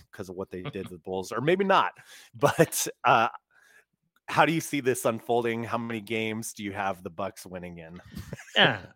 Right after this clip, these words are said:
Speaker 2: I see the Bucks in five. Uh, I don't, I think
Speaker 1: Yeah.
Speaker 2: with the Bulls, just to put a bow on it, like, that was their known outcome. I think if they were to beat the Heat, it's just like, "What are we doing? Like, you're gonna get destroyed by the Bucks." Like, what?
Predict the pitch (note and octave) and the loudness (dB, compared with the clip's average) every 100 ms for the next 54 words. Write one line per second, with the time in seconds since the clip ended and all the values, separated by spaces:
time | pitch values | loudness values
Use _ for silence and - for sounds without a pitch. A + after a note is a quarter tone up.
0 | - D3+ A#3+ G3 C3 D#3 - C3+ - A2 | -4 0 4 6 6 4 4 0 4 8
1 | A#2+ B2 D#4 G#3+ - G#3+ A#3 - F#3 G#3 | 8 6 4 2 2 4 4 4 2 4
2 | G3 A#2+ D3 C3 B2 B2+ C3 B2 - C3+ | 2 2 4 2 4 4 4 2 0 -4
3 | - - B2 A#2+ G#2+ G#2 G#2+ A2 A2 G#2 | -2 0 2 2 0 0 0 2 2 0
4 | G#2 G2+ G2 - _ _ _ _ _ _ | 0 -2 -4 -18 _ _ _ _ _ _
5 | _ _ _ _ _ _ - D#3+ D3+ D3 | _ _ _ _ _ _ 2 6 6 6
6 | C3 - B2 A#2 A#2 A2 G#2 G2+ _ _ | 0 -4 -2 0 0 -2 -4 -8 _ _
7 | _ _ _ A2 A2+ A#2 A2 A#2+ A2 A2+ | _ _ _ -14 -6 -4 -4 -2 -2 -2
8 | - A2+ A2 A2 A#2 A#2 A#2+ C3+ A#2+ B2 | -4 -4 -4 -6 -8 -8 -6 -6 -6 -10
9 | G#2+ - A#2 A#2 G#2+ G2 - A#2 A#2+ B2 | -10 -6 -4 -4 -8 -10 -12 -12 -8 -8
10 | A#2 B2 B2+ - A2+ - G#2 A2 A2 G2+ | -8 -8 -8 -10 -12 -6 -6 -6 -10 -10
11 | F2+ F#2+ F2+ F2 F#2 F2+ F#2+ G2+ F#2 F2 | -14 -14 -12 -14 -16 -16 -14 -16 -14 -16
12 | G2 - - - G2 F#2 - - - F#2 | -18 -16 -18 -12 -10 -10 -14 -18 -18 -18
13 | F2+ - - - - _ _ _ _ _ | -18 -20 -20 -20 -20 _ _ _ _ _
14 | _ - G2 | _ -12 -10